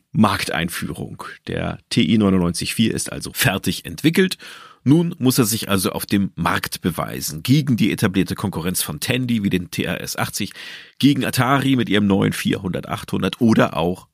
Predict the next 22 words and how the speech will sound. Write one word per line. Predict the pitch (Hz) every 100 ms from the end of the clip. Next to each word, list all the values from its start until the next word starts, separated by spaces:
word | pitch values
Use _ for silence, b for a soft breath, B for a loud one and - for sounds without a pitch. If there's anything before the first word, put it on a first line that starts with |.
| -
gegen | - 90
Commodore. | 117 147 202 156 - B B B -
Und | 107
wie | 104
schwer | - 104 101 78 -
das | 117 165 - -
wird, | - 101
insbesondere | 107 - 95 90 82 82 -
Letzteres, | - 107 - - 104 -
kann | 135
noch | 156 127 123
niemand | 123 101 -
absehen. | 123 - 80 78 120 143 B B -
In |
der | 113
Presse | - 135 - 202
genießt | 175 147 143 -
T | -
I | 127 117 120
erstmal | 95 95 - 107 101
großen | - 98 104 -
Vertrauensvorschuss. | 90 - - 76 85 - - 85 - - - -